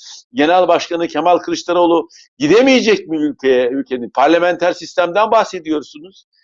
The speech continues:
Bir de ayrıca ayrıca bu kadar net konuşuyorum. Böyle bir şey olabilir mi? Böyle bir şey düşünülebilir mi? Bir parti genel başkanının bir yerlere gidememesi söz konusu olabilir mi? Bunun adına demokrasi denir mi? Ben de sorayım buradan.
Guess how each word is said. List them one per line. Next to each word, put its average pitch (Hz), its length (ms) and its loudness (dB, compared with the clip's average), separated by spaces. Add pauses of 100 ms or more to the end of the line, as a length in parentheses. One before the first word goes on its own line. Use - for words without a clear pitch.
(140)
Bir 143 160 2
de 165 100 4
ayrıca 151 580 2 (360)
ayrıca 165 500 4
bu 160 80 -2
kadar 170 340 0
net 247 160 0
konuşuyorum. 156 640 -2
Böyle 170 240 4
bir 170 60 -8
şey 175 120 0
olabilir 170 420 4
mi? 180 180 -4
Böyle 165 200 2
bir 170 40 -6
şey 175 160 -10
düşünülebilir 160 560 -2
mi? 190 220 -8 (400)
Bir 202 140 -4
parti 185 320 2
genel 185 280 2
başkanının 175 500 0
bir 165 60 0
yerlere 185 320 2
gidememesi 175 540 0
söz 160 220 -6
konusu 180 260 -6
olabilir 175 320 0
mi? 180 180 -8 (340)
Bunun 170 160 0
adına 202 340 2
demokrasi 180 540 0
denir 165 260 2
mi? 196 240 -4 (120)
Ben 233 160 2
de 294 100 4
sorayım 196 420 2
buradan. 123 380 -4